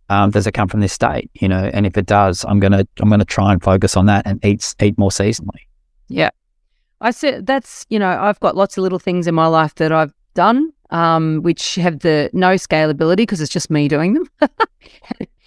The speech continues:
Speaker 2: Those sorts of things are part of them. But the scalability, you know, in terms of my ener-, the, my pr-, choice of energy provider and all that sort of things, exactly what you're talking about, I do that. I have ethical investments,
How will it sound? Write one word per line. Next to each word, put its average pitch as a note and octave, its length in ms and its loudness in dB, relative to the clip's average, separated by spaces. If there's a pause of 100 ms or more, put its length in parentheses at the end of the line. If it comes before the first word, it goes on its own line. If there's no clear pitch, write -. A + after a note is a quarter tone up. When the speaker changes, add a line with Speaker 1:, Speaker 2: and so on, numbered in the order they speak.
(180)
Speaker 2:
Those G3+ 200 0
sorts G#3+ 220 -4
of F3+ 80 -10
things F#3+ 220 -2
are F#3 60 -4
part F#3 240 0
of G3+ 100 -6
them. F4 180 -4 (280)
But A3 240 0
the G3+ 300 0
scalability, G#3 1000 0
you - 80 -2
know, E3+ 100 2
in E3+ 100 0
terms F#3 240 -2
of E3 80 -2
my D3 160 0
ener-, F#3+ 260 0
the, E3 160 2
my D#3+ 280 -2
pr-, - 160 -10 (220)
choice - 380 0
of E3 80 2
energy F3 400 2
provider A3+ 720 0
and G3 100 2
all F#3 100 0
that F3+ 120 2
sort G3 160 -6
of F3 80 -8
things, B3 460 -2
exactly E3 420 -2
what D3+ 160 -4
you're D#3+ 140 -4
talking E3 320 -4
about, D#3+ 180 0
I D#3 60 0
do E3 160 -2
that. E3 100 4
I D#3+ 180 2
have E3 180 -4
ethical F3 340 -2
investments, G3 720 -2